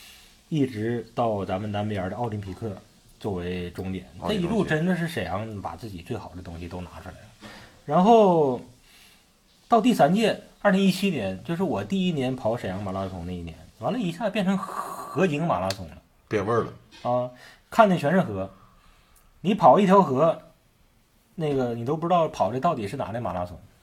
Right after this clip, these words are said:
Speaker 1: 你说是跑这儿马拉松也行，跑那儿马拉松，因为谁哪个城市没有，没有一条河？
Speaker 2: 对。
Speaker 1: 沈阳元素就没了。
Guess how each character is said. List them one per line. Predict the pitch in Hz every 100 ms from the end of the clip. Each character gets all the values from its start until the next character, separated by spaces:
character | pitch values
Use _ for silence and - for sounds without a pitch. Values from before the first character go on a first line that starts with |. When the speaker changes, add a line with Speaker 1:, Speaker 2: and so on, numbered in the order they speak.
| _ _ _ _ - -
Speaker 1:
你 | 127
说 | 185
是 | 220
跑 | - 120
这 | 170
儿 | 220
马 | 127
拉 | 127
松 | 123
也 | 117 85
行， | 90
跑 | 113
那 | 131
儿 |
马 | 160
拉 | 139
松， | 180
因 |
为 | 202
谁 | 190 110
哪 | 160 -
个 |
城 | - 139
市 | 139 156
没 | 139
有， | 135 101
没 | 120
有 | 139
一 | 123
条 | 123
河？ | 110 82
Speaker 2:
对。 | 90 90 71 65 - - - - _ -
Speaker 1:
沈 | -
阳 | 98 117
元 | 127 104
素 | 117 127
就 | 110
没 | 87 80
了。 | 98